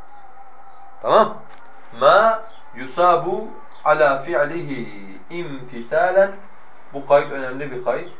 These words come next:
Yani Resulullah'a tabi olmak kaydıyla yaparsa sevap alır. مَا يُثَابُ عَلَى فِعْلِهِ عَلَى فِعْلِهِ اِمْتِسَالًا وَيُعَاقَبُ وَلَا يُعَاقَبُ, estağfurullah. وَلَا يُعَاقَبُ عَلَى تَرْكِهِ.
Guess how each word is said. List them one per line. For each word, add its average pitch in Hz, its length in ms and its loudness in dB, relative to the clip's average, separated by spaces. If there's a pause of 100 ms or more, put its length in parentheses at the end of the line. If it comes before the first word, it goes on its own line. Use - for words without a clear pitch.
(100)
Yani 107 200 -8 (520)
Resulullah'a 117 540 4
tabi 123 260 4
olmak 131 340 -2
kaydıyla 120 340 0
yaparsa 95 400 -2
sevap 98 340 -4
alır. 98 200 -6 (100)
مَا 123 180 -6
يُثَابُ 127 240 -2
عَلَى 113 460 2
فِعْلِهِ 113 320 -6 (640)
عَلَى 131 380 -2 (120)
فِعْلِهِ 104 380 -6 (160)
اِمْتِسَالًا - 340 -8 (320)
وَيُعَاقَبُ 190 1400 6 (2000)
وَلَا 139 340 6
يُعَاقَبُ, 101 480 -6
estağfurullah. 98 540 -10
وَلَا 139 320 4
يُعَاقَبُ 156 420 0 (140)
عَلَى 147 280 -4 (100)
تَرْكِهِ. 117 300 -10